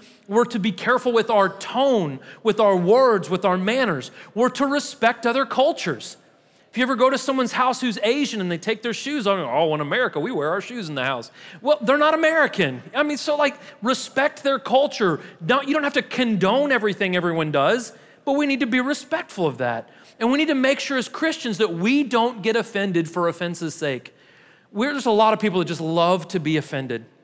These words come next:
They just have to be offended. You need to read a book called Bait of Satan. The biggest problem with the North American church right now is our thin, our skin is way too thin. We just get offended by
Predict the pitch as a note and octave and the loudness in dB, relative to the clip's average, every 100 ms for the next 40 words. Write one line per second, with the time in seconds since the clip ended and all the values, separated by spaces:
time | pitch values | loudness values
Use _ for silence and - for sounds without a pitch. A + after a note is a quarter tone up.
0 | _ - - A3 G3+ - F3+ - F#3+ G#3+ | _ -12 0 0 0 0 -2 -2 -4 -4
1 | A#3 A#3+ D3 A#2+ - - _ _ - A#3 | -4 -4 -4 -6 -12 -20 _ _ -2 0
2 | C4+ A#3+ B3+ F#3+ F#3 A3+ - F#3 D3 F3 | 2 2 2 2 2 0 0 -2 0 0
3 | G3+ G#3+ - - D#3 D3 A#2+ A2+ _ _ | 2 0 -4 -4 -4 -4 -10 -20 _ _
4 | _ _ F3 E3 C#3 A#3+ C4+ - - A3 | _ _ -4 -2 0 2 0 -4 -2 0
5 | G3+ F3 D#3+ D#3+ D#3 F3 F3 D#3+ D#3+ D3 | 2 0 -4 -4 -2 -2 -2 -4 -4 -6
6 | - C#3+ D3 C#3 C3+ C3+ C3+ F3 G3 - | -6 -6 -6 -4 -4 -6 -2 0 -2 -4
7 | E3+ D3 C3 - F#3 F#3+ - F#3+ D3+ C#3 | -4 -4 -6 -6 0 0 -2 -4 -4 -4
8 | C#3 C3 C3+ D3 D#3 D#3 D3 C#3 A#2 A2+ | -6 -4 -2 -2 -2 -6 -6 -6 -8 -10
9 | _ _ _ - G3 A3+ - F#3 D3+ - | _ _ _ -4 -2 -2 -2 -4 -4 -8
10 | - F3 F#3+ F#3 C3+ D3 D3 D3 C#3+ | -4 -2 0 0 0 2 2 0 -2